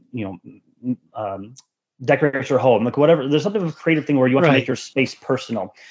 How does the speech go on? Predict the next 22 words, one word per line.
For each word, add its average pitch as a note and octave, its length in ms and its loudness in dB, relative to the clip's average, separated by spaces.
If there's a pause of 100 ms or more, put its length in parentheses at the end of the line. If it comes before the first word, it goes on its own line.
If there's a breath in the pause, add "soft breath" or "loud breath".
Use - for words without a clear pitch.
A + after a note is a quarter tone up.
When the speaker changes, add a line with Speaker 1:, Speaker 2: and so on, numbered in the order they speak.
(180 soft breath)
Speaker 1:
for C3+ 120 0
yourself A#2 400 0
and A#2 160 -4
create B2+ 240 -2
something B2 260 -4
where A2+ 100 -2
you, A2+ 100 0
you A2+ 200 -4
have, A2 360 4 (360 soft breath)
uh, G#2+ 100 -8
some, A2+ 540 -2 (180)
some A#2 240 -2
creative A#2 320 0
outlet. F#2+ 340 -4
So A#2 160 -2
for B2+ 140 -2
me, D#3 140 4
it - 20 2
was, C#3 220 2
it - 60 -2
was A#2 140 0
writing. G#2 400 0